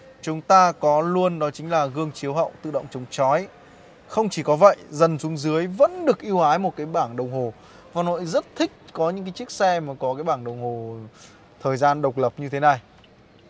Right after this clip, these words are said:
Cảnh báo tuyệt vời rồi, xe có cả hệ thống cảnh báo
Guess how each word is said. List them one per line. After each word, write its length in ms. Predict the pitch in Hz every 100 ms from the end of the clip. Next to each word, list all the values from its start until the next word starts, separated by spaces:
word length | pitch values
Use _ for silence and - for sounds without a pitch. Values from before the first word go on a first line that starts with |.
| - -
Cảnh 220 | - 107 104
báo 360 | 104 117 165 - _ - _ -
tuyệt 160 | 117
vời 280 | 113 123 120
rồi, 260 | 120 117 104
xe 340 | - 135 135 120
có 400 | 120 135 147 151
cả 120 | 127
hệ 140 | 107 110
thống 260 | 110 123
cảnh 200 | 135 107
báo 420 | 101 104 127 151